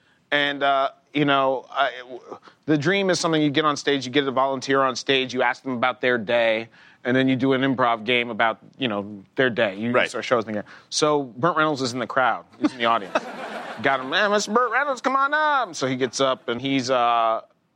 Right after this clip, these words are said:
Speaker 1: you know, he's answering the questions. And at some point, some kind of rowdy British guy in, in, like, the back row. So he's going, "Hey, what about your hair, mate?"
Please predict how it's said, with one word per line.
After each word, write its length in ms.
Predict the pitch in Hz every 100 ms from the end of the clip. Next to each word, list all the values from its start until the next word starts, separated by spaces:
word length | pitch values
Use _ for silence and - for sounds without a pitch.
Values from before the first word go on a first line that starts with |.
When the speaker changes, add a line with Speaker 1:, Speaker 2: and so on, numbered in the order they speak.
| _ _ -
Speaker 1:
you 80 | 151
know, 100 | 139
he's 160 | 143
answering 320 | 139 151 151 151
the 100 | 139
questions. 400 | 143 127 147 131
And 20 |
at 80 | 131
some 140 | 151
point, 240 | 143 139 110
some 280 | - 147 139
kind 160 | 135
of 100 | 127
rowdy 680 | 117 120 135 135 131 127 123 _ _ -
British 440 | 101 127 135 135 -
guy 340 | 147 147 147 147
in, 160 | 131 113
in, 140 | 113
like, 220 | 117 107
the 40 | 113
back 300 | 107 110 -
row. 440 | 113 117 101 101 _ _ _ _ _
So 60 | -
he's 100 | 139
going, 220 | 151 156 -
"Hey, 400 | 320 302 277 214
what 260 | 269 302 302
about 300 | 302 302 277
your 260 | 311 349 277
hair, 320 | 320 311 262
mate?" 340 | 254 277 359